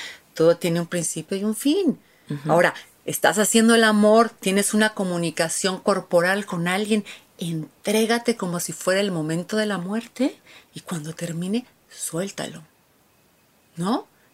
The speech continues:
Speaker 1: Esa es la entrega. O sea, también en la terapia se habla mucho de que tú puedes estar con Free Pearls en terapia, bueno, ya falleció, pero puedes estar con el mejor terapeuta.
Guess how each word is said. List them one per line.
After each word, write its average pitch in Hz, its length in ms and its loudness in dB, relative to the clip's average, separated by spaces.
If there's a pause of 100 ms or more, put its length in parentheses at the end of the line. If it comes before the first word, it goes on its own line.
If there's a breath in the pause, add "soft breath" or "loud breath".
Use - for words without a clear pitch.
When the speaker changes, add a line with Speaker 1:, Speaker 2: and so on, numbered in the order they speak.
(120)
Speaker 1:
Esa 240 320 2
es 180 100 -4
la 160 80 -6
entrega. 143 560 -6 (920)
O 165 60 -10
sea, 175 140 -4
también 185 280 0
en 214 80 4
la 202 140 0
terapia 180 340 -2
se 196 120 -4
habla 190 160 -2
mucho 185 320 -2
de - 120 -4
que 175 100 -4
tú - 160 -8
puedes 226 300 4
estar 208 400 2 (360 loud breath)
con 175 220 2
Free 254 380 2
Pearls 220 440 6
en 156 120 0
terapia, 160 580 4
bueno, 160 220 -2
ya 151 160 0
falleció, 160 500 4
pero 160 200 0
puedes 202 180 4
estar 208 260 0
con 190 140 0
el 175 40 -4
mejor 208 300 2
terapeuta. 170 640 2